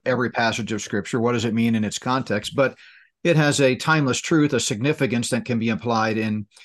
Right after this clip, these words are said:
uh, many, uh, you know, situations. And so we can take those timeless truths. You know, all Scripture is profitable, the Bible says,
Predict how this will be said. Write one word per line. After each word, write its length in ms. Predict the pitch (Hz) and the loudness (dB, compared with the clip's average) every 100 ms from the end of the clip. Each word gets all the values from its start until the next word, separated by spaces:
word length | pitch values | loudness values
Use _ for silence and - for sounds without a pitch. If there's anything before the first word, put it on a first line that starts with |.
| - _ - | -20 _ -6
uh, 120 | 117 | -2
many, 460 | 123 131 131 120 | 0 0 2 2
uh, 180 | 110 113 | 0 -2
you 160 | - 120 | -2 -2
know, 420 | 107 - - 110 | -2 -4 -8 -8
situations. 800 | - 120 123 113 139 - 101 92 | -6 -4 0 2 2 0 -4 -4
And 100 | 104 | -4
so 120 | 123 | -2
we 140 | 113 113 | -2 -2
can 120 | 113 | -2
take 260 | 147 143 | 0 0
those 200 | 135 113 | 0 -2
timeless 400 | - 123 113 104 | -2 -2 0 -2
truths. 320 | - 113 123 127 | -4 -4 -4 -2
You 80 | |
know, 100 | 117 | -2
all 260 | 90 120 127 | 0 2 0
Scripture 400 | - 127 - 113 | 0 -4 -2 -4
is 60 | 98 | -4
profitable, 500 | - 123 131 110 107 | -2 -2 0 -2 -2
the 80 | 101 | 0
Bible 280 | 101 101 104 | -2 -2 -4
says, 340 | 107 110 | -2 -2